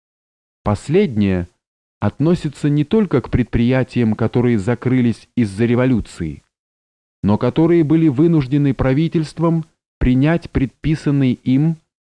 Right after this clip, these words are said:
низкие цены во время войны тысяча девятьсот четырнадцатого, тысяча девятьсот семнадцатого годов.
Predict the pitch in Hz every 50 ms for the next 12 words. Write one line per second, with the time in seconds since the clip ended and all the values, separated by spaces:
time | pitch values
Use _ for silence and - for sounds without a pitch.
0 | _ _ - 98 104 123 160 175 - - - - 160 165 160 - - - 170 151
1 | 123 98 92 90 87 85 - _ _ _ _ _ _ _ _ - 87 107 107 107
2 | 127 131 123 123 117 101 120 120 120 120 123 131 131 120 - - _ _ 135 127
3 | - - 117 - - 110 101 104 107 - - - 110 104 - - - - - -
4 | 104 107 117 147 139 - - - 151 170 175 170 - _ _ _ _ _ _ _
5 | _ _ _ - 160 156 - 185 156 - 170 143 131 120 110 - - 139 143 143
6 | - - - 139 117 107 104 107 113 117 - - - - 120 120 110 117 113 98
7 | 90 78